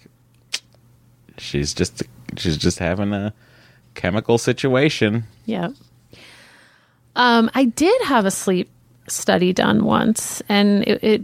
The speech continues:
Speaker 2: it was inconclusive.
Speaker 1: I can conclude.
Speaker 2: <laughs> Uh, "Thank you so much for everything. Anonymous in Wisconsin. In about six hundred and twenty-five square feet, one big bedroom for my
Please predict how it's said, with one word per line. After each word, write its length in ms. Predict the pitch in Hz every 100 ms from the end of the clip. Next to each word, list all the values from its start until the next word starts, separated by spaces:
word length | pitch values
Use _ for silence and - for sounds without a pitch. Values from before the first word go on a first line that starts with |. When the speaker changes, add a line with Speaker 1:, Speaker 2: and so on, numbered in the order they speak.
| -
Speaker 2:
it 100 | 220
was 260 | 226 208 196 -
inconclusive. 1040 | 226 220 214 196 - 170 - - 208 - - - - _ - - _ _ _ _ _ -
Speaker 1:
I 140 | 85
can 160 | 92 80
conclude. 560 | 78 76 76 71 76 - _ - - -
Speaker 2:
<laughs> 100 | 294 - - - - - - -
Uh, 480 | 226 220 214 208 -
"Thank 260 | 262 254
you 60 | 277
so 140 | -
much 200 | 277 262
for 80 | -
everything. 560 | 208 202 208 226 202 202
Anonymous 520 | 196 185 190 196 190
in 60 | 190
Wisconsin. 800 | - - 247 254 - 240 233
In 160 | 202 196
about 320 | 190 190 -
six 360 | - 240 285 -
hundred 280 | 269 254 220
and 80 |
twenty-five 420 | - 185 185 180 165
square 260 | - 190
feet, 360 | - 269 254 214
one 180 | 226 240
big 220 | 220 202
bedroom 320 | 190 190 190
for 100 | -
my 400 | 180 170 170